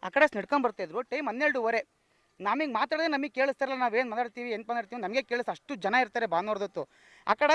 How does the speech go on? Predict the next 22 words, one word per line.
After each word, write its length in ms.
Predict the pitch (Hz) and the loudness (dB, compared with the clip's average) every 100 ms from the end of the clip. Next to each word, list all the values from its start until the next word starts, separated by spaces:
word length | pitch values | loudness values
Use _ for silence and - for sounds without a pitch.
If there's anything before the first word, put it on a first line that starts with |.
| 311 | 6
ಸ-, 260 | 247 214 - | 6 4 6
ಆ 80 | 208 | 6
ಹುಡುಗಿ 340 | 220 226 233 | 6 0 -2
ಮತ್ತೆ 260 | 269 233 311 | -2 0 2
ಆ 40 | |
ಹುಡುಗ 200 | 277 208 | 2 2
ಬರ್ತಾ 320 | 262 185 190 | 0 0 2
ಇದ್ರು 180 | 233 196 | 2 2
ನಡ್ಕೊಂಡು. 420 | 175 - 175 135 160 311 _ _ - _ | -6 -4 -4 -2 -4 -4 _ _ -20 _
ಇಲ್ಲಿ 320 | 294 320 320 294 | -2 2 2 2
ಪವನ್ 340 | - 262 330 | 6 8 8
ಅನ್ನೋರು 260 | 311 311 285 | 6 8 8
ಏನ್ 120 | 277 | 8
ಮಾಡಿದ್ರು, 260 | 269 226 | 4 2
ಪವನ್ 260 | - 226 311 | 2 6 6
ಅವ್ರ 120 | 330 262 | 6 2
ಜೊತೆ 140 | 349 | 0
ಒಂದ್ 100 | 277 | 2
ಮೂವತ್ತೈದು 340 | 294 320 285 | 6 6 4
ಜನ 100 | 226 | 4
ಹುಡುಗರು 240 | 311 285 302 | 4 4 4
ಗುಂಪಲ್ಲಿದ್ರು. 460 | 254 302 294 233 | 8 8 8 2